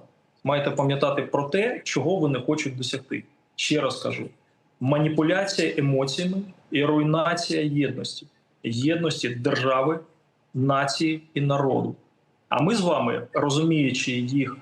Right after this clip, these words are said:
наміри і їх завдання, маємо зробити все для того, щоб це ніколи не було реалізовано.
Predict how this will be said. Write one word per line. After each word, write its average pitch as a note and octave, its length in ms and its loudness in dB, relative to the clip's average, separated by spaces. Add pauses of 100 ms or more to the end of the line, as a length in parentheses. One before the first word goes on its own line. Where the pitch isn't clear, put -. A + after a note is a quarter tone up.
наміри C3+ 580 0
і B2+ 100 -8
їх C3 140 -4
завдання, D3 480 0
маємо C#3 280 0
зробити D3 360 -2
все E3 380 0
для D3 160 0
того, C3+ 260 -4
щоб B2 220 -4
це F3+ 380 0 (340)
ніколи F3+ 560 4
не C#3+ 120 2
було C#3+ 340 2
реалізовано. C3+ 680 0